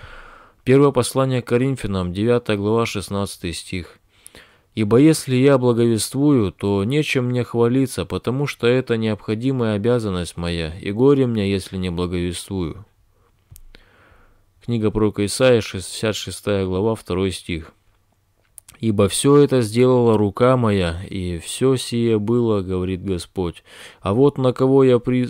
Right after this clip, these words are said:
презрю, на смиренного и сокр-, сокрушенного духом, и на трепещущего пред словом моим».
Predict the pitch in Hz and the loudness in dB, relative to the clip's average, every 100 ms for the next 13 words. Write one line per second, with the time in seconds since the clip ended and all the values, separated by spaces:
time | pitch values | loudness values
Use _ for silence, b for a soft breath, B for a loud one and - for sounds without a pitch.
0 | - - 117 113 113 117 87 b b b | -6 -2 0 0 0 0 -2 b b b
1 | b b b - 101 110 107 - - 113 | b b b -8 -2 0 -2 -4 -6 -2
2 | 117 147 147 135 120 113 107 - 123 117 | 2 2 0 2 4 4 2 -2 -2 -2
3 | 107 110 107 113 - - - 110 117 104 | -2 -4 -2 -4 -4 -10 -6 -2 -2 -2
4 | 131 135 127 110 101 101 135 131 98 82 | -2 -2 0 2 0 2 -2 0 -4 -4
5 | - - - 123 123 113 107 98 _ - | -10 -20 -6 -4 0 0 -2 -4 _ -6
6 | 107 110 139 131 131 - 117 113 - 110 | -4 0 0 0 -2 -2 0 0 0 -4
7 | - 113 120 113 95 82 78 78 76 | -4 -4 0 0 -2 -6 -6 -8 -10